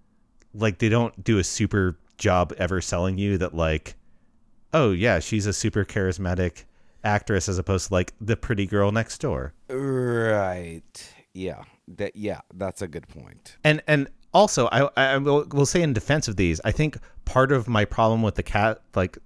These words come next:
Speaker 1: I have a problem with the casting of the two leads is that so much of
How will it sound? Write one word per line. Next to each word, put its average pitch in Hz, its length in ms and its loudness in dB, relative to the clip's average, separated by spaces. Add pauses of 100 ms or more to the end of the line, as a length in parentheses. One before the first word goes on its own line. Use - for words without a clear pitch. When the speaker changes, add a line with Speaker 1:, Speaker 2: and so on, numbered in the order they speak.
Speaker 1:
I 107 60 -4
have 110 120 2
a 107 60 0
problem 110 240 -2
with 101 100 -4
the - 60 -4
casting 107 300 -2
of 90 80 -6
the 87 60 -4
two 127 180 -2
leads 107 240 0 (280)
is 107 120 -2
that - 260 0
so - 440 0
much 131 420 0
of 104 420 2